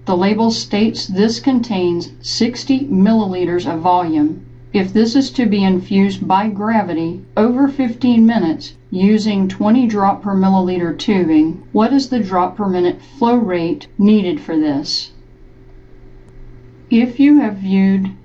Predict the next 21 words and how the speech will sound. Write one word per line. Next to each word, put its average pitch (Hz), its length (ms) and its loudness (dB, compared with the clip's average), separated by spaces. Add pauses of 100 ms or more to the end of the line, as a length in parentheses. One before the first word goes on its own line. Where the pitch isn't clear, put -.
the 190 200 4
Objective 190 760 -2
six 190 460 -4
problems, 175 1000 -4 (100)
I 180 120 0
mentioned 202 560 0
two 269 160 2
things 196 420 0
I 180 120 -2
will 180 240 0
re-emphasize 196 1300 0
here. 170 420 -6 (260)
The 208 100 0
first 294 540 -4
is 170 480 -6 (120)
everything 226 800 2
in 196 200 2
the 196 100 0
toolbox 190 1000 -2 (180)
will 196 200 2
be 180 420 -2